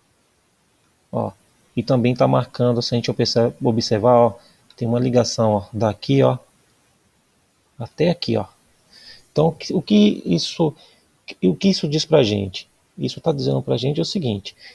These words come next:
que daqui até aqui, ó, do zero até aqui é menos trinta graus.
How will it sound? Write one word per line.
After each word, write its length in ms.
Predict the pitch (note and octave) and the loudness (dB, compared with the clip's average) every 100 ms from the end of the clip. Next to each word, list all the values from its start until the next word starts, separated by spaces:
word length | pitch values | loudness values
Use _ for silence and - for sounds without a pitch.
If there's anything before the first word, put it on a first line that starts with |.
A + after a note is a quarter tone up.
| _ _ _ | _ _ _
que 440 | - C#3+ A#2 F#2+ _ _ _ _ _ - | -4 0 0 0 _ _ _ _ _ -8
daqui 960 | A#2 F3 F3+ - - D#3+ D#3 A#2 G2+ - | 0 2 2 -2 -6 -2 2 0 -2 -10
até 480 | - C3+ - B2 G#2+ | -8 -6 -4 -2 -2
aqui, 480 | G#2 - - E3 D#3+ | -4 -10 -6 0 2
ó, 120 | G#2 - _ _ _ _ _ _ | 0 -4 _ _ _ _ _ _
do 160 | A2 C3 | -4 -2
zero 560 | A#2+ G#2+ A2 G#2+ G#2+ C#3+ | 0 0 0 0 -4 -4
até 320 | A#2 - A#2 | -6 -2 -2
aqui 360 | A2 - E3 F#3 | -2 -2 -4 0
é 120 | G3 | 2
menos 440 | D#3+ C#3 D#3+ E3+ - | 2 2 2 2 -2
trinta 320 | D#3 D#3 F#3 | -4 -2 -2
graus. 420 | D3+ C3+ B2+ - | 2 4 2 0